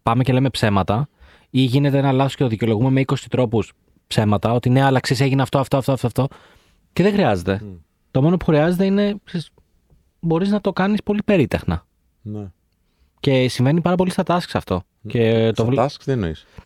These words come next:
Speaker 1: Το βλέπω, ρε παιδί μου, στο everyday, ότι άμα κάποιος δεν κάνει ένα task, ας πούμε, και του
Speaker 2: Μμ.
Speaker 1: πεις γιατί δεν το έκανες, όταν σου απαντήσει, ε, καταλαβαίνεις ότι αυτό που σου λέει είναι ψέματα, ας
Speaker 2: Μμμ.
Speaker 1: πούμε, συνήθως. Ενώ θα μπορούσε πολύ εύκολα να το πάει γύρω-γύρω και να στο πάει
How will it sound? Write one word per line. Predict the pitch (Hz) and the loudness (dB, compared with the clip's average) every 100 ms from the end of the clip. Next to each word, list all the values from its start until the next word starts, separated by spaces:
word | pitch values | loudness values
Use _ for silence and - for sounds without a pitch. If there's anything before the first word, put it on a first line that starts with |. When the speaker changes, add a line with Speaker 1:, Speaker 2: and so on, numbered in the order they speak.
| - - | -14 -6
Speaker 1:
Το | - | -2
βλέπω, | 208 240 220 | 2 2 2
ρε | |
παιδί | 170 165 | 2 2
μου, | 196 | 0
στο | 202 | 0
everyday, | 196 185 196 175 117 | 0 2 2 4 2
ότι | 104 117 120 | 2 2 2
άμα | 120 139 | 2 0
κάποιος | 143 139 | 0 0
δεν | 139 | 0
κάνει | 135 | 0
ένα | 139 127 | 0 0
task, | 120 120 - | 0 -2 -6
ας | 98 | -6
πούμε, | 95 92 104 | -2 -2 -2
και | 123 | -4
του | 98 | -4
Speaker 2:
Μμ. | |
Speaker 1:
πεις | 90 120 | -4 -2
γιατί | 127 | -2
δεν | 127 | 0
το | - | -2
έκανες, | 95 95 92 131 - _ _ _ _ - | -2 -2 -4 -6 -12 _ _ _ _ -6
όταν | 123 139 | -2 -2
σου | 160 | -2
απαντήσει, | 170 113 107 98 104 120 - _ _ _ _ | -2 0 -2 -4 -6 -6 -10 _ _ _ _
ε, | - 127 131 131 127 127 123 | -2 0 2 2 2 2 2
καταλαβαίνεις | 127 135 135 165 | 0 0 2 2
ότι | 175 | 0
αυτό | 175 | -2
που | 131 | -4
σου | - | -2
λέει | 98 | 0
είναι | 90 | 0
ψέματα, | - 90 82 82 90 | 0 0 0 -4 -6
ας | |
Speaker 2:
Μμμ. | 98 | -6
Speaker 1:
πούμε, | - 104 101 - | -2 -2 -4 -8
συνήθως. | - 98 90 82 - _ _ _ _ _ _ | -4 -2 -2 -4 -14 _ _ _ _ _ _
Ενώ | 139 135 175 | -2 0 0
θα | - | 0
μπορούσε | 180 165 190 208 | 2 2 0 -2
πολύ | - 165 175 | 0 2 2
εύκολα | 196 143 - 104 107 143 - | 2 0 -2 -4 -2 -4 -6
να | - 147 | -6 -4
το | 131 | -4
πάει | - 165 | -2 0
γύρω-γύρω | 147 160 120 104 101 127 175 _ _ _ _ _ | 0 2 2 0 0 0 -4 _ _ _ _ _
και | - 196 | -4 0
να | 196 | 0
στο | - 175 | -2 -6
πάει | 214 240 | -4 -2